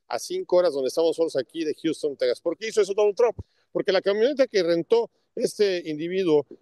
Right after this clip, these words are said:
eh, nacido aquí en Houston, Texas, eh, de cuarenta y dos años de edad, eh, es este, el, el dueño de la camioneta, eh, es un,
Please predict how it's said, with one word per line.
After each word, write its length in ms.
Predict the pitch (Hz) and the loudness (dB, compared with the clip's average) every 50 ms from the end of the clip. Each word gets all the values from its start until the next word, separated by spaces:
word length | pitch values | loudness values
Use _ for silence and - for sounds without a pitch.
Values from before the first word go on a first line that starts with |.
| _ _ | _ _
eh, 200 | - 120 123 127 123 | -2 0 0 0 0
nacido 420 | 127 131 123 - 175 190 202 185 | 0 -2 -4 -4 -4 -2 -2 -2
aquí 200 | 160 - - 180 | -2 -2 -4 -8
en 100 | 180 165 | -8 -6
Houston, 440 | - - 185 170 - - 160 151 135 | -4 -2 -2 -2 -2 -4 -6 -6 -4
Texas, 500 | - 175 170 151 - 135 135 147 - - _ _ _ _ _ | 0 0 0 0 0 0 -2 -2 -4 -8 _ _ _ _ _
eh, 240 | - 123 123 123 123 117 | -2 0 2 2 2 2
de 100 | 120 110 | 0 0
cuarenta 300 | - 131 127 123 127 135 | 0 -2 -2 0 0 0
y 40 | |
dos 160 | 147 165 - - | 0 0 0 -2
años 260 | 165 170 170 156 123 | -2 -2 -2 -4 -2
de 80 | 123 | -2
edad, 240 | 113 113 117 120 127 _ _ _ _ _ _ _ | -2 0 0 -2 -4 _ _ _ _ _ _ _
eh, 500 | - 147 135 135 135 135 135 131 135 147 - | -2 0 2 2 4 4 2 2 0 -2 -2
es 240 | - 180 185 - - | -4 -6 -4 -4 -4
este, 840 | 185 160 - - - 156 143 135 135 131 131 127 127 127 127 127 139 | -4 -6 -6 -8 -4 -2 0 0 2 2 0 0 0 -2 -2 -4 -4
el, 220 | 135 135 135 143 143 | -4 -6 -6 -6 -6
el 60 | 127 | -2
dueño 260 | 123 151 170 196 208 | 0 2 2 2 2
de 60 | 185 160 | 2 2
la 100 | 143 - | 0 0
camioneta, 600 | - 131 123 123 127 131 127 113 - 139 160 175 _ _ _ _ _ _ _ | -2 -4 -4 -4 -4 -4 -4 -2 -2 -4 -4 -4 _ _ _ _ _ _ _
eh, 260 | - 117 120 123 135 143 | -2 0 0 0 0 0
es 360 | 147 147 147 143 - - - - _ _ _ | 2 2 0 0 -2 -10 -16 -20 _ _ _
un, 280 | - 143 139 147 151 135 | -10 -8 -6 -6 -8 -10